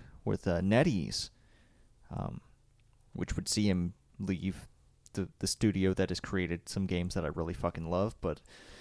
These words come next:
if he wants to go get paid, uh, <laughs> because NetEase has a shit ton of money,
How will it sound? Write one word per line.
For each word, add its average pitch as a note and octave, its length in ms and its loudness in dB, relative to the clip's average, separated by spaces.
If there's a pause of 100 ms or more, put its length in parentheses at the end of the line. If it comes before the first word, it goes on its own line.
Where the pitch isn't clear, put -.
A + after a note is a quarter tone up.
(200)
if - 120 -8
he G2 80 0
wants F#2 240 0
to - 80 -10
go G2 420 4 (720)
get A2 260 6 (260)
paid, A#2 500 8 (720)
uh, G#2 280 2 (440)
<laughs> - 440 -20
because G#2 340 0
NetEase A2+ 400 4
has G#2+ 160 4
a G#2+ 60 4
shit A#2 240 2
ton A2 140 4
of G2+ 80 4
money, C3+ 400 0